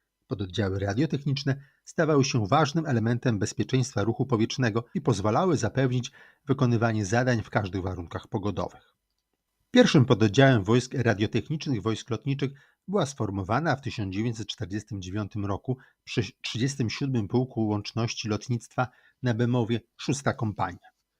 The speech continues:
Wiosną pięćdziesiątego roku kompanię przeniesiono do Modlina, aby dwa lata później znów wróciła na Bemowo. pięćdziesiątym drugim roku sformowano jedenastą kompanię w Malborku.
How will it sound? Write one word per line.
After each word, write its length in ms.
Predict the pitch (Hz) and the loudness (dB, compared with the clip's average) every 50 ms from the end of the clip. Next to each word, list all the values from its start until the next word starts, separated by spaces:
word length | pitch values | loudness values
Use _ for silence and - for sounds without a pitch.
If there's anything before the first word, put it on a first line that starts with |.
| _ _ - | _ _ -2
Wiosną 500 | 98 131 180 180 - - 247 233 170 117 | 0 0 0 0 0 0 0 0 0 0
pięćdziesiątego 600 | - 98 95 90 - 113 95 - 117 101 104 104 | -2 -6 -6 -6 -4 -6 -4 -4 -2 0 0 2
roku 300 | 110 113 - - 135 139 139 - _ _ | 2 0 2 0 -2 -2 -2 -10 _ _
kompanię 500 | - - 214 175 196 165 127 117 107 101 | -4 -2 -2 2 2 2 2 2 0 -2
przeniesiono 520 | 95 - - 98 95 92 - 120 107 107 104 | -4 -6 -8 -6 -6 -4 -4 -2 -2 -2 0
do 120 | 104 113 | -2 0
Modlina, 540 | 104 110 107 101 113 131 131 143 147 143 - _ _ _ - | 0 0 -2 0 0 0 2 0 0 -2 -8 _ _ _ -8
aby 200 | - 190 196 170 | -2 2 2 2
dwa 200 | 123 101 113 127 | 2 4 4 4
lata 240 | 143 135 139 120 104 | 4 4 2 0 -2
później 360 | - 120 110 104 113 113 98 | 2 0 0 2 2 2 0
znów 340 | 87 92 98 92 92 - _ _ _ _ _ _ _ _ _ _ - | 0 -2 -6 -6 -8 -12 _ _ _ _ _ _ _ _ _ _ -8
wróciła 500 | - 131 117 127 117 - - 110 95 98 | -4 0 2 2 2 2 0 -2 -2 -2
na 140 | 98 101 101 | -2 -4 -4
Bemowo. 420 | 92 107 104 101 95 - - _ _ _ _ _ _ _ _ _ _ _ _ _ _ _ - | -2 -2 -4 -2 -4 -6 -10 _ _ _ _ _ _ _ _ _ _ _ _ _ _ _ 0
pięćdziesiątym 420 | 147 135 135 135 240 233 - 226 | 2 2 2 2 0 0 0 0
drugim 260 | 196 185 175 151 135 113 | 0 0 0 2 2 2
roku 320 | 113 107 - - 190 208 | 2 2 0 0 -4 -4
sformowano 600 | - - - 180 165 170 156 147 170 170 160 143 | -4 -4 -4 -2 0 0 2 2 2 4 4 4
jedenastą 500 | 131 120 127 117 120 123 - - 123 107 | 4 4 4 4 2 0 0 -2 -4 -4
kompanię 460 | - - 117 104 - 107 101 104 101 | -2 -4 -4 -2 -2 -2 -2 -2 -4
w 60 | 95 | -4
Malborku. 560 | 101 113 110 107 101 110 104 98 - - 107 | -2 0 0 0 0 0 0 -2 -4 -10 -16